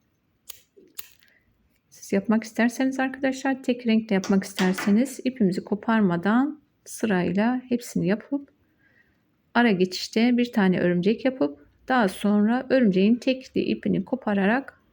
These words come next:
yapabilirsiniz. Öyle daha rahat olacaktır. Şöyle göstereyim. Ve renklerini çoğalsanız da aynı şekilde hangi renkle yapıyorsanız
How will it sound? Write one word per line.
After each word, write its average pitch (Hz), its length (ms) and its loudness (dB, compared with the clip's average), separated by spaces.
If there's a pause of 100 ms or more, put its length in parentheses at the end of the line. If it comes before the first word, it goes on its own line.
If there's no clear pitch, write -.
yapabilirsiniz. 240 1040 0 (340)
Öyle 226 260 0
daha 208 240 2
rahat 208 280 0
olacaktır. 180 680 -4 (1000)
Şöyle 190 340 -4
göstereyim. 196 800 -2 (760)
Ve 320 100 4
renklerini 294 540 2
çoğalsanız 269 640 2
da - 60 0
aynı 214 300 2
şekilde 180 680 -2 (460)
hangi 226 300 2
renkle 190 300 0
yapıyorsanız 190 840 -4